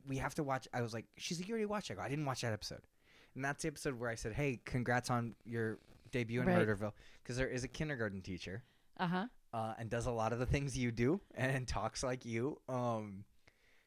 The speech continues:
Speaker 1: and is very
Speaker 2: I talk just like everybody else.
Speaker 1: Yeah, okay. <laughs> Um,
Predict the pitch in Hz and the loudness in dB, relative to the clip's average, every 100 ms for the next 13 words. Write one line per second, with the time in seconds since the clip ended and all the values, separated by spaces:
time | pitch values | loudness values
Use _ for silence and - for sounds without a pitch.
0 | _ - 131 127 127 117 120 123 - 170 | _ -12 -8 -4 -4 -6 -2 -2 0 2
1 | 202 - 262 - 208 196 202 190 185 185 | 2 2 -2 0 -4 0 0 0 0 2
2 | 180 196 277 220 - - _ _ 113 90 | 2 2 0 -4 -8 -20 _ _ -8 -6
3 | 90 139 - 71 - - - - - - | -6 -8 -12 -14 -16 -20 -20 -20 -20 -20
4 | - - - 147 - - - 143 135 113 | -20 -20 -18 -16 -12 -12 -4 0 0 0